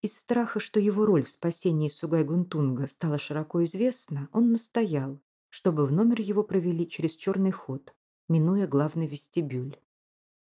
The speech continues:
Для него открыли грузовой лифт, и никто, помимо нелюбопытного лифтера, его не видел. Избавившись от своего эскорта, он проверил,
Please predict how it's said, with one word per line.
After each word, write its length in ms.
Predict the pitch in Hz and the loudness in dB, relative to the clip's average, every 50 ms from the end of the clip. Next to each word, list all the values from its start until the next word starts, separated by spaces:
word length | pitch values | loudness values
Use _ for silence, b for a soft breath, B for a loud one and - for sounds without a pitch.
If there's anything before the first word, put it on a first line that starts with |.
| - | -6
Для 160 | 175 165 185 180 | -2 2 4 4
него 240 | 202 220 220 277 | 4 4 4 4
открыли 400 | 277 269 269 - 233 233 226 208 | 2 2 2 2 2 2 4 2
грузовой 500 | 202 - 165 156 - 165 160 160 196 214 | 2 2 0 -2 0 0 0 2 4 4
лифт, 480 | 185 147 135 123 - - - _ - - _ _ - | 4 4 2 -2 -4 -8 -16 _ -20 -20 _ _ -2
и 60 | 185 | 0
никто, 300 | 180 185 185 - - 170 | 0 0 0 0 0 -2
помимо 380 | 160 - 147 151 156 151 147 143 | 0 0 0 2 2 2 2 2
нелюбопытного 720 | 143 147 143 147 143 151 151 - 160 151 - 147 131 135 | 2 2 2 0 0 -2 -2 -2 -4 -2 -2 -2 -2 0
лифтера, 580 | 139 139 135 - - - 202 226 214 208 214 - | 0 0 -2 -2 -2 -2 0 0 0 -2 -4 -6
его 260 | - 143 151 156 220 233 | -8 -8 -4 0 4 4
не 180 | 214 190 143 | 4 4 2
видел. 480 | 113 120 120 110 - 131 135 127 143 - _ _ _ _ _ _ _ _ _ _ _ _ _ _ _ _ - | 0 -2 -6 -6 -6 -8 -8 -8 -10 -14 _ _ _ _ _ _ _ _ _ _ _ _ _ _ _ _ -10
Избавившись 640 | 202 175 180 196 247 240 226 220 - - - - - | -10 -6 -2 0 0 0 0 -2 -6 -10 -8 -6 -6
от 140 | 214 214 - | -6 -6 -4
своего 360 | - 196 226 220 208 220 226 | 0 2 2 2 2 2 0
эскорта, 540 | 220 - - - 262 254 262 269 - - - - | 0 -2 -4 -2 -2 -2 -2 -2 -4 -4 0 2
он 140 | 220 226 226 | 2 2 2
проверил, 600 | 220 226 220 165 139 131 123 139 135 131 147 | 2 0 0 0 0 -2 0 -2 -4 -4 -6